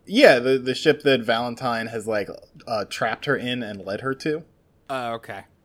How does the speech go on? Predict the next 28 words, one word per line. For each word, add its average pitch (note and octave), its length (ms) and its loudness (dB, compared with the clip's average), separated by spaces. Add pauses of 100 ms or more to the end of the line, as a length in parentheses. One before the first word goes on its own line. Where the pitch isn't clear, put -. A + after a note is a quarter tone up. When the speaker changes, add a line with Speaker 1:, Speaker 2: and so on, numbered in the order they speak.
(240)
Speaker 1:
Mm-hmm. F#3+ 320 -2 (1500)
Speaker 2:
Bring F#3 260 -4
the E3 100 -2
coach E3 360 -4
itself B2+ 520 -6
onto A#2+ 220 -8
the G2 140 -16
ship, - 420 -12
then A2 160 -12
hide D3+ 320 -4
it A#2+ 140 -10
in G#2+ 80 -18
the G#2 80 -12
ship's - 360 -10
hold. F#2+ 500 -14 (1700)
Speaker 1:
A - 40 -8
lot C3 240 6
of, B2+ 200 4
a B2 40 -6
lot C#3 220 6
of B2+ 80 2
panels C3 320 0
of A#2+ 100 -6
just A#2 220 -4
Lucy B2 560 -2
crying. G2+ 680 -6 (300)
<laughs> F#2 100 -4 (1080)
Speaker 2:
<laughs> - 80 -14